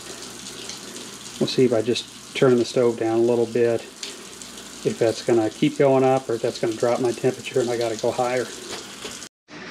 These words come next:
As we're working on it, I ended up, uh, changing burners just because I could not get it to, uh, the proper temperature without it boiling over, and probably might end up having to take a little of this out of there.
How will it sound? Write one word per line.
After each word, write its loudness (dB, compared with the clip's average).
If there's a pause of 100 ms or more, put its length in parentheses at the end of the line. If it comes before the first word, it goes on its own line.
(1000)
As 4
we're 4
working 4
on 0
it, 0
I 4
ended 4
up, 2
uh, 0
changing 2
burners 2
just -2
because 0
I -4
could -2
not 0
get 4
it 2 (1000)
to, 6
uh, 2 (140)
the -12
proper 2
temperature 0 (220)
without 2
it -4
boiling 4
over, 2
and -4
probably 2 (720)
might 6
end 2
up 0
having 0
to -2
take 2
a 2
little 4
of 2
this 0
out 2
of -2
there. 4